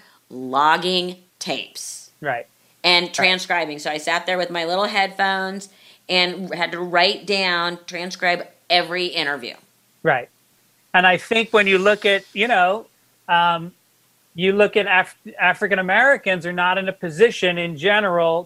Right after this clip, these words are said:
Speaker 2: to afford that. And Latinos are not
Speaker 1: Mm-hmm.
Speaker 2: in a position to afford that. And so there has to be a better way to have an ent-, entree in, because what you're seeing now is they're going, "Okay, we wanna have all black female directors for all of our projects." And you go,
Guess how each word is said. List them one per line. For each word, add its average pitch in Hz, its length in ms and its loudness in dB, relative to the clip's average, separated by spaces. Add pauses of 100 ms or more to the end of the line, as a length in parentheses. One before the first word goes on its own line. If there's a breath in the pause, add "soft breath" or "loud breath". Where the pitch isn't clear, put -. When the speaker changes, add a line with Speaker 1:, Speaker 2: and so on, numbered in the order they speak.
Speaker 2:
to 175 160 -4
afford 214 460 0
that. 131 340 -2
And 156 260 -8
Latinos 170 680 0
are 156 80 -6
not 160 200 0
Speaker 1:
Mm-hmm. 156 60 -2
Speaker 2:
in 160 80 -8
a 156 60 -6
position 156 440 -12
to 160 80 -4
afford 156 360 -2
that. 147 280 0 (380)
And 170 160 0
so 185 340 4
there 185 180 0
has 202 320 -2
to 233 80 -8
be 220 140 -2
a 196 60 2
better 180 360 0
way 170 360 0
to 175 280 -10
have 165 180 -6
an 156 200 -10
ent-, 180 400 -4
entree 175 560 -2
in, 170 240 -2 (240)
because 190 320 2
what 196 120 0
you're 190 100 -4
seeing 233 420 -4
now 220 460 0
is 180 180 -4
they're 190 120 0
going, 180 300 -2 (280)
"Okay, 226 320 4
we 196 140 2
wanna 214 320 0
have 190 340 0 (160)
all 220 380 4
black 208 420 0
female 190 480 -4
directors 160 640 0
for 156 180 -6
all 185 320 2
of 180 80 -2
our 175 140 2
projects." 147 640 -2
And 165 80 -6
you 165 80 -4
go, 165 260 2